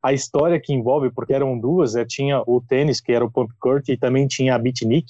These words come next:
que é aquela sandália que eles fizeram. E a,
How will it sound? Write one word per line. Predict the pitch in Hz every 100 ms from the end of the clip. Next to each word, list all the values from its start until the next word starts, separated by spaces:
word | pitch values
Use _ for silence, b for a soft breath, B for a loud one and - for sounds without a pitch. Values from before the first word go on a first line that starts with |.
| - _ _ _
que | -
é |
aquela | 120 123 131
sandália | - 123 117 120
que | 117
eles | 120 -
fizeram. | 117 107 123 175 170 _ _ _ _ _ _
E | 120 135 139 139 139 139 135 127 120 - -
a, | 123